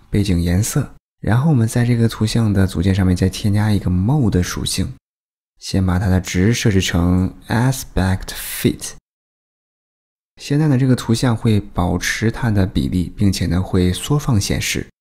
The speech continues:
注意呢，它的上边还有下边露出来的灰色部分，其实呢就是这个图像容器的多余的部分。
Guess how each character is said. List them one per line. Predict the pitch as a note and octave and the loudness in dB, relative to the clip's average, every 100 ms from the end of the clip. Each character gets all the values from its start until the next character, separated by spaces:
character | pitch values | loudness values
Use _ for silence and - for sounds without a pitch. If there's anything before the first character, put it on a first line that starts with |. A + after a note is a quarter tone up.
| _ _ | _ _
注 | - C3 | -2 2
意 | |
呢， | C3 B2+ | 2 2
它 | |
的 | C3 A#2+ | 2 0
上 | - C#3+ C3+ G2+ | 0 2 2 2
边 | F#2+ F#2+ D#2 - | 2 2 0 -4
还 | G2+ | -2
有 | F#2+ | 0
下 | F2+ - C#3 | -2 0 0
边 | G#2+ G2 | 2 2
露 | C#3 E3+ | 2 2
出 | - F#2 | 0 -2
来 | F2+ | 0
的 | F#2 | 0
灰 | - C#3+ D#3+ | 0 0 0
色 | C#3 | 0
部 | G2+ | 0
分， | - A1+ - | -2 -6 -8
其 | - G#2 | -6 -6
实 | - | 0
呢 | G2+ | 0
就 | F#2 F#2 | 2 0
是 | F#2+ | 0
这 | F#2 | 0
个 | E2+ F2 F2 - - - - | 2 2 0 -6 -20 -20 -20
图 | - F#2 | -10 -6
像 | F2+ G2 | -2 0
容 | F2 F2+ | 2 0
器 | - F#2+ | 0 0
的 | F2+ | 0
多 | C3 | 2
余 | B2+ | 2
的 | F2+ | 2
部 | - F2+ | 0 -4
分。 | - | -8